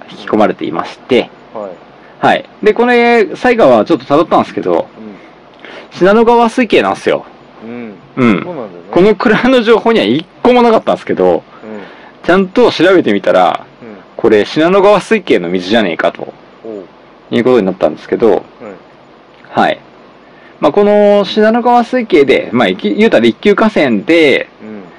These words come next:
Speaker 1: その水から汲み上げて作ってるお酒が、まあ、この関税になるわけです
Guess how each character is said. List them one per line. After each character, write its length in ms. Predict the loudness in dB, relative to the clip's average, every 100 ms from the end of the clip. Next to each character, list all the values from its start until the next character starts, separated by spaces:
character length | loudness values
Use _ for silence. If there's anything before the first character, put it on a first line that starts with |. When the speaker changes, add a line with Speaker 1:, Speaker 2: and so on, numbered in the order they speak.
| -20 -20
Speaker 1:
そ 180 | -6 0
の 420 | 4 6 6 4
水 240 | 2 0 2
か 120 | 2
ら 680 | 4 2 2 2 2 0 -2
汲 180 | -2
み 680 | 0 2 2 4 4 4 2
上 100 | 0
げ 140 | 0 0
て 360 | 2 2 2
作 220 | 0 -6 -4
っ 20 |
て 180 | 0 2
る 200 | 2 0
お 60 | -6
酒 380 | -4 0 -2 -2 -2
が、 300 | 0 0 -4 -18 -20 -4
ま 120 | -2
あ、 40 | 0
こ 120 | -2
の 80 | -2
関 240 | -2 0
税 120 | 0
に 80 | 0
な 100 | 0
る 80 | 0
わ 80 | -4
け 100 | -8
で 120 | -14
す 140 | -16